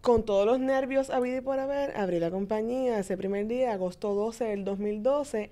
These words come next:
en el centro de estudiantes, aledaño al comedor escolar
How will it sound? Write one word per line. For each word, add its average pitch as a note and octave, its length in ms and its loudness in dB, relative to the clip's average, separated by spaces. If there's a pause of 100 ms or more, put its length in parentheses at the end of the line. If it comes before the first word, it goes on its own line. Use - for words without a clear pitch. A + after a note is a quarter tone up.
en A3+ 280 0
el A3+ 300 -2 (360)
centro F3+ 480 0
de F#3+ 100 4
estudiantes, C4 880 -2 (220)
aledaño D#3+ 640 0
al G3+ 80 -4
comedor G#3 360 -2
escolar A3+ 560 -2